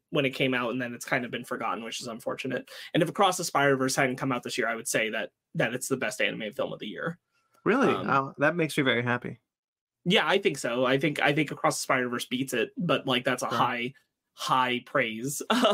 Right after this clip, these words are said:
Speaker 1: Um,
Speaker 2: That,
Speaker 1: of
Speaker 2: that, that still puts it at second, which is awesome.
Speaker 1: Yeah, yeah. Uh, I, I can't think of another animated film that came out this year that I think is better. I, granted, I haven't seen Wish, but by all accounts, I don't think Wish would beat Nimona.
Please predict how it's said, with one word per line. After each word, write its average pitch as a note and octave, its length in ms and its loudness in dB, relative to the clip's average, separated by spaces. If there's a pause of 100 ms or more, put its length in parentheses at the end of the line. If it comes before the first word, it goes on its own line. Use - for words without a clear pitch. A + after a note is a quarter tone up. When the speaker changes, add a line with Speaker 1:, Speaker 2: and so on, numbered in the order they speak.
Speaker 1:
Um, F#3 180 2
Speaker 2:
That, G3 240 6
Speaker 1:
of F#3 220 4
Speaker 2:
that, G#3+ 180 -2
that F#3 160 4
still G3+ 180 4
puts G3+ 240 2
it D#3 60 2
at D3 140 2
second, F3 380 0 (160)
which C#3 160 -6
is B2+ 100 2
awesome. C3 280 4
Speaker 1:
Yeah, D3+ 160 6
yeah. C#3 140 2 (240)
Uh, C3+ 160 4 (140)
I, D#3 220 6
I E3+ 60 2
can't F3+ 240 2
think F3+ 160 2
of D3+ 80 4
another C#3 280 4
animated C3 360 2
film B2+ 300 -4
that - 220 -2
came C#3 160 -4
out A#2+ 160 -6
this B2 160 -8
year B2 120 -2
that A#2+ 140 -6
I A#2+ 120 -6
think B2 200 -10
is G#2+ 100 -14
better. G#2+ 360 -8
I, C#3 160 0 (100)
granted, D3+ 320 2
I C#3 100 4
haven't C#3 200 0
seen B2+ 220 -4
Wish, B2 220 -2
but C3+ 160 0
by B2 160 0
all A#2 140 -2
accounts, A#2+ 320 -6
I A#2+ 60 -4
don't A2+ 160 -8
think A#2+ 160 -14
Wish A#2 240 -6
would A#2+ 120 -8
beat - 220 -10
Nimona. G#2+ 460 -6